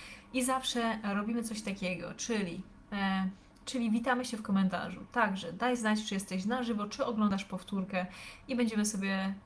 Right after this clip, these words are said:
dzień do-, o, jest nawet Daria, super. Betty, no proszę, moja załoga jest tutaj, więc halo, halo, kochana załogo, dobry wieczór, tutaj Ania Sośnierz, online fitness coach i dzisiaj w podcaście Fitness dla zapracowanych kobiet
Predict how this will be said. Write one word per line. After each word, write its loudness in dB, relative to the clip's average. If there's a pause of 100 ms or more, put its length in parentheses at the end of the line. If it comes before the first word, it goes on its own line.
(140)
dzień 4
do-, 4
o, 8
jest 2
nawet 2
Daria, 4
super. 0 (280)
Betty, 2 (140)
no 6
proszę, 2
moja 4
załoga 2
jest 0
tutaj, -4
więc 2 (460)
halo, 8
halo, 4
kochana 4
załogo, 2
dobry 2
wieczór, 2
tutaj 2
Ania 2
Sośnierz, 0
online 4
fitness -2
coach -2
i 2
dzisiaj 2
w -6
podcaście 0
Fitness 2
dla 4
zapracowanych 2
kobiet 2